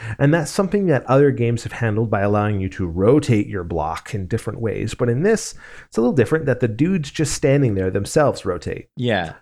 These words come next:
Speaker 1: So the forma-, the formation itself, there's, like, a consequence to it. Not just the whole block spins on the spot so that your command models remain facing in the front.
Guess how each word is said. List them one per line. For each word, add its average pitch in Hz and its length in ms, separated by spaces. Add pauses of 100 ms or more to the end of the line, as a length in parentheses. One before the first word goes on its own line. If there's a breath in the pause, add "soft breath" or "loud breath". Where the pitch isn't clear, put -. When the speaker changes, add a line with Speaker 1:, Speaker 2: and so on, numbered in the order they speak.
Speaker 1:
So 113 300
the 110 120
forma-, 135 400
the 127 140
formation 151 680
itself, 123 580
there's, 143 200
like, 131 380
a - 60
consequence 120 720
to - 180
it. 82 220 (560 loud breath)
Not 123 320
just 117 300
the 113 60
whole 107 260
block 92 440
spins 113 540
on 104 140
the 95 60
spot 131 560
so 117 180
that 98 180
your 101 140
command 104 440
models 107 380
remain 95 360
facing 92 440
in 90 80
the 87 80
front. 107 340